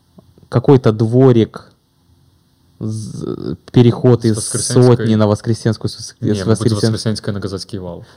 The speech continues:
Speaker 1: Ну вот где-то, да, где-то вот такой вот дворик. Я вот,
Speaker 2: А может
Speaker 1: э,
Speaker 2: быть. Ну да.
Speaker 1: посмотри, как оно забито. Ну, оно вот прикольно выглядит. Ну, понятное дело, что с этим навряд ли уже что-то
Speaker 2: Как-то
Speaker 1: придумаешь.
Speaker 2: напис суммы каким-то баллончиком.
Speaker 1: Слушай, мне иногда кажется, что я какой-то сумасшедший человек, потому что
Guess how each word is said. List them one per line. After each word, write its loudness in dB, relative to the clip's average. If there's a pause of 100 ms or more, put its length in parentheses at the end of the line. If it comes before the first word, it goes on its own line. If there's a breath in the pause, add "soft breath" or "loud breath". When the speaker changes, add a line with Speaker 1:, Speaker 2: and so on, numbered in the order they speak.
Speaker 1:
Ну 6
вот 8
где-то, 4
да, 4
где-то 2
вот 0
такой 4
вот 4
дворик. 6 (340 soft breath)
Я 4
вот, 2 (220)
Speaker 2:
А -2
может 2
Speaker 1:
э, -2
Speaker 2:
быть. -8
Ну -12
да. -18 (180)
Speaker 1:
посмотри, 6
как -4
оно 4
забито. 4
Ну, 2
оно 6
вот 4
прикольно 6
выглядит. 4
Ну, 0
понятное 2
дело, 2
что -4 (380 soft breath)
с -4
этим 2
навряд 4
ли 2
уже -2
что-то -2
Speaker 2:
Как-то -8
Speaker 1:
придумаешь. 4
Speaker 2:
напис -8
суммы -10
каким-то -16
баллончиком. -14 (100)
Speaker 1:
Слушай, 4
мне 8
иногда 6
кажется, 0
что -2
я 2
какой-то 0
сумасшедший -2
человек, 2
потому 0
что 0